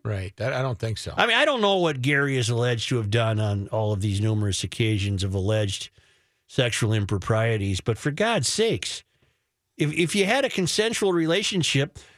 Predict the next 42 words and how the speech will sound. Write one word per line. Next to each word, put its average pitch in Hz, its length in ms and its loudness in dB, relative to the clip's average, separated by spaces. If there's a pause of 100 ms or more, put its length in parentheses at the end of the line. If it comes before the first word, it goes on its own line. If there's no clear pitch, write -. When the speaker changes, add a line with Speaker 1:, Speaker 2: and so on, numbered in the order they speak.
(220)
Speaker 2:
and, 151 360 0
and 135 320 -2
I 156 160 2
find 165 340 2
no, 156 360 2
nothing 147 360 0
in 139 120 2
this 127 120 2
story 131 300 0
that 123 140 0
says 131 400 0 (520)
if 107 100 -2
she 113 200 -2
wouldn't 135 320 2
have 120 160 -2
consented, 123 500 0
she 120 120 -2
would 113 100 0
have 107 80 0
been 107 120 0
fired 120 480 0
or 113 60 0
when, 110 200 0
or, 110 200 -6
you 127 120 -2
know. 90 180 -2 (400)
Well, - 1080 -6
if 220 60 -2
you 233 140 2
had 277 240 2
consensual 240 580 0
relationship, 190 840 0 (760)
then 196 240 2
don't 262 240 2
tell 262 240 2
me 226 140 0
you 185 80 2
felt 214 320 -2
pressure 208 340 0
to 180 120 2
do 226 180 0
so. - 300 -4